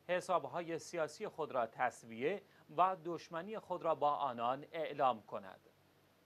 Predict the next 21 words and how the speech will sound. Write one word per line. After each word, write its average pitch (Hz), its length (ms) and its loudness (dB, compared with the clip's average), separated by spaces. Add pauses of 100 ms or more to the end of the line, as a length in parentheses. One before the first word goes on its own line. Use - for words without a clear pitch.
مرکز 120 340 0
آدم 143 400 4
در 139 200 4
پایان 139 500 -2
بیانیه 135 640 -2
خود 160 340 0 (300)
با 160 280 6
اشاره 160 540 0
به 151 120 -2
اینکه 165 420 -4
رژیم 151 380 -2
حاکم 160 500 2
بر 165 180 4
عربستان 160 600 -2
سعودی 175 420 -6 (220)
نظر 175 520 0
مخالفان 185 720 2
خود 127 300 -2
و 131 140 4
منتقدان 160 760 -2
را 151 200 8